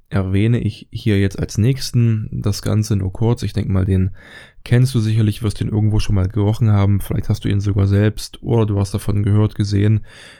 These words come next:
Wie auch immer, den kann man bei jeder halbwegs gut gehenden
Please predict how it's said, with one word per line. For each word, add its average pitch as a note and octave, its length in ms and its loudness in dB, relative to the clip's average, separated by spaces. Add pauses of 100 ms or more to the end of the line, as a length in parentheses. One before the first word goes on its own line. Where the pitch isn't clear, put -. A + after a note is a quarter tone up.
(140)
Wie A#2+ 260 2
auch G#2 140 0
immer, A2+ 280 2
den G2 220 2
kann - 180 0
man G2 420 2
bei F#2+ 280 -2
jeder G2+ 720 2 (380)
halbwegs - 500 2
gut A#2 280 4
gehenden G2+ 720 2